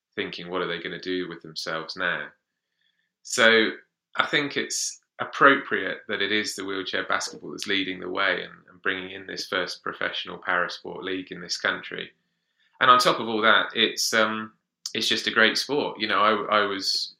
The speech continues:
very, very lucky to watch a lot of the wheelchair basketball at the Rio Paralympics. I hope to do the same in Tokyo. And it's by far one of the most accessible and exciting and atmospheric sports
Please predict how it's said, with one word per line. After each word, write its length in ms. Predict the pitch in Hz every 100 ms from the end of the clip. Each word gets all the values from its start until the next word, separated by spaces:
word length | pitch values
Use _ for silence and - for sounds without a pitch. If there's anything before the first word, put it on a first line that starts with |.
| _
very, 220 | 110 101
very 180 | 104 98
lucky 260 | 98 - 92
to 120 | 98
watch 200 | 98 -
a 40 |
lot 120 | 101 95
of 60 |
the 60 | 98
wheelchair 380 | 101 95 95 92
basketball 560 | 101 - 90 101 98
at 60 | 90
the 60 |
Rio 300 | 95 107 104
Paralympics. 840 | 101 104 104 107 110 110 - - -
I 80 | 92
hope 200 | 104 -
to 80 | 87
do 140 | 92
the 60 | 90
same 320 | - 98 95
in 80 | 92
Tokyo. 640 | 107 101 98 95 95 95 92 _ _ _ _ _ _ -
And 160 | 107 98
it's 160 | -
by 220 | - 110
far 500 | 107 - 120 110 104
one 140 | 104 101
of 100 | 95
the 80 | 95
most 360 | 101 92 -
accessible 840 | 82 - 113 101 - 92 95 90 90
and 120 | 92
exciting 920 | 95 - - 101 95 90 92 90 90 85
and 120 | 95 90
atmospheric 680 | 92 95 - 104 98 92 -
sports 680 | - 85 82 - - -